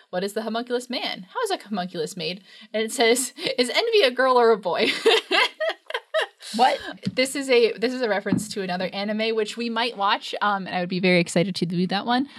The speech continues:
Speaker 1: Uh, and somebody, I think, in the comments suggested we do it, and, like, trust me, I know. I know.
Speaker 2: We need to take baby
Speaker 1: I love
Speaker 2: steps
Speaker 1: it.
Speaker 2: for me, 'cause I'm already, like, not in the great <laughs>
Speaker 1: This, this would, n-,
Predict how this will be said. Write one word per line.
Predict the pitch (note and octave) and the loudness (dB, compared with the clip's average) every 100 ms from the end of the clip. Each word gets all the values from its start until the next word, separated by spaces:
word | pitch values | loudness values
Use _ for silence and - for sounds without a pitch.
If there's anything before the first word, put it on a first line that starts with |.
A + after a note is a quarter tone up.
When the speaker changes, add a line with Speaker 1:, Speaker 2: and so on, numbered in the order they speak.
| - | 2
Speaker 1:
Uh, | G3 F#3+ | 4 4
and | A#3 | 0
somebody, | B3+ B3 G#3 | 0 0 -2
I | |
think, | A3+ | -2
in | A3+ | -4
the | F#3+ | -4
comments | F3 G3+ G3+ - | -4 -4 -4 -8
suggested | F#3 F#3 - G#3 | -6 -6 -6 -8
we | A3+ | -8
do | A3 B3 | -4 -2
it, | A#3+ G3+ | -2 -4
and, | G3+ | -6
like, | G3 F#3 | -8 -6
trust | A3+ G#3 | -4 -4
me, | F#3 | -6
I | F3+ | -8
know. | F#3+ G3+ E3+ C#3 - _ - - - - - - - _ | -4 -2 -2 -6 -14 _ -4 -4 -6 -16 -10 -10 -10 _
I | - | -10
know. | G#3 F#3+ G#2+ F3+ - _ _ _ _ _ _ - | -4 -2 -4 -8 -14 _ _ _ _ _ _ -8
Speaker 2:
We | A#3+ | 0
need | C#4 D#4 | 0 2
to | |
take | F4+ | 2
baby | C4 A#3 A#3 | 2 2 2
Speaker 1:
I | |
love | G3 | 2
Speaker 2:
steps | A3+ - | 0 0
Speaker 1:
it. | |
Speaker 2:
for | G3+ | 0
me, | E3+ | 0
'cause | F3+ | 0
I'm | G#3+ C4 | 0 2
already, | B3+ A#3+ A#3 G3+ | 4 4 2 2
like, | F#3 G3 F3 | 2 2 -2
not | G#3+ F#3 D#3 | 0 0 2
in | D3 E3+ | 0 0
the | |
great | G#3 - - - | 0 0 0 -2
<laughs> | - | 0
Speaker 1:
This, | D4+ A#4 D4 | 2 2 -2
this | C4 F4 - | -8 -8 -6
would, | E4+ - | -8 -6
n-, | B3+ | -4